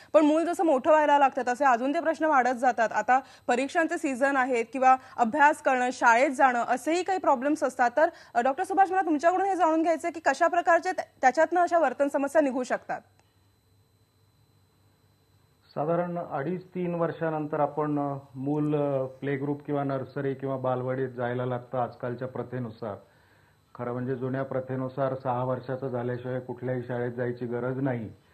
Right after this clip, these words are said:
Speaker 1: बरोबर.
Speaker 2: असा एक परिमाण होतं. पण आता बदलत्या शैक्षणिक परिमाणांनुसार अडीच तीन वर्षानंतर ते मूल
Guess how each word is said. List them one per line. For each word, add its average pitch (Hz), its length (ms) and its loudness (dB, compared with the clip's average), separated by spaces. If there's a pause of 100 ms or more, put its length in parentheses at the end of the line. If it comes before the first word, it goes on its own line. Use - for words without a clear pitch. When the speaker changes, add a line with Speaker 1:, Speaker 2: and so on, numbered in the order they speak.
(100)
Speaker 1:
बरोबर. - 320 -16
Speaker 2:
असा 135 180 -2
एक 147 160 -4
परिमाण 147 440 2
होतं. 98 320 -12 (720)
पण 127 140 0
आता 143 240 0
बदलत्या 151 840 2 (100)
शैक्षणिक 147 480 -4
परिमाणांनुसार 139 840 -2
अडीच 127 340 -2
तीन 143 140 -2
वर्षानंतर 135 560 -4
ते 147 160 -4
मूल 139 260 -2